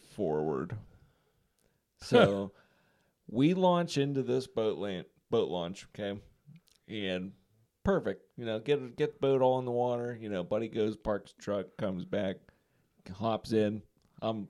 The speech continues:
Speaker 1: you know, helping him launch the boat out. We get out and kick this boat out into the middle of this little breakwall section that's in this marina.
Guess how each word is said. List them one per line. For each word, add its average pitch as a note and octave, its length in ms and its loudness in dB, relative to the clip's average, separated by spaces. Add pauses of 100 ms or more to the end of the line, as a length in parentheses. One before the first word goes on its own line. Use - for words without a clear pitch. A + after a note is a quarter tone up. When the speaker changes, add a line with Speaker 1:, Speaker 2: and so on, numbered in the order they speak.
(220)
Speaker 1:
you A#2 140 -2
know, G2+ 120 2
helping G#2+ 340 0
him G2 120 -4
launch G#2 280 -2
the G#2 80 -10
boat F#2 260 0
out. F#2 260 -2 (500)
We C#3 160 0
get D3 120 4
out C3 180 2
and F#2 140 -16
kick - 240 -8
this A#2 160 -8
boat A#2 340 0
out G#2 220 -2
into A2+ 200 -8
the C3 80 -6
middle C3 360 0
of G#2 120 -2
this G2+ 240 -4
little G2+ 220 -4
breakwall F#2+ 600 -2
section F2 520 -6
that's E2 240 -6
in G2+ 160 -6
this F#2+ 220 -8
marina. D#2+ 420 -8